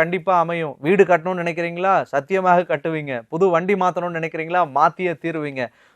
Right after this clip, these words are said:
தொழில் பண்ணி நஷ்டம் சார் கடந்த மூணு, நாலு வருஷமாவே நினைக்கிறீங்களா? கண்டிப்பா தொழில்ல ஒரு மிகப்பெரிய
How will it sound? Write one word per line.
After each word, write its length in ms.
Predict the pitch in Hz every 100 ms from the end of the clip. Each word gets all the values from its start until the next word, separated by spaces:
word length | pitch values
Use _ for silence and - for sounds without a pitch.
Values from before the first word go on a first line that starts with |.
| -
தொழில் 300 | 160 196 202 185
பண்ணி 180 | 196
நஷ்டம் 460 | 190 165 175 214 185
சார் 180 | 175 165
கடந்த 240 | 160 160 156
மூணு, 220 | 156 175 165
நாலு 160 | 156 147
வருஷமாவே 420 | 143 160 160 175 156
நினைக்கிறீங்களா? 480 | 151 151 147 160 156
கண்டிப்பா 440 | 151 165 180 175 180 165
தொழில்ல 260 | 160 170 170
ஒரு 140 | 143 139
மிகப்பெரிய 440 | 151 160 170 180